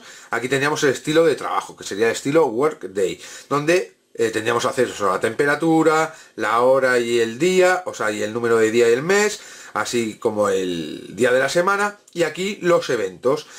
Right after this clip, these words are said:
Y esta opción donde pone Meeting, donde si clicamos se pondría en modo silencio para no molestar si estamos en una reunión, por ejemplo. Y lo mismo,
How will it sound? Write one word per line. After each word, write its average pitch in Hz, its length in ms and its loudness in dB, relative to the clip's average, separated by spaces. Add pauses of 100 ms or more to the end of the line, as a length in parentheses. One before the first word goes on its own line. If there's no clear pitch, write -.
(160)
Y 202 380 0 (240)
esta 165 240 -2
opción 180 180 -2
donde 143 160 2
pone 175 180 2
Meeting, 196 400 -2
donde 123 220 0
si 123 140 -6
clicamos 165 420 -2
se 156 60 -2
pondría 120 320 0
en 113 60 -6
modo 143 260 0
silencio 147 580 0 (380)
para 127 260 -2
no 123 200 0
molestar 127 680 0 (100)
si - 140 -12
estamos 113 300 -6
en 107 60 -10
una 110 180 0
reunión, 90 340 -4
por 78 140 -8
ejemplo. 78 360 -10 (280)
Y 190 200 2
lo 139 140 2
mismo, 110 400 -8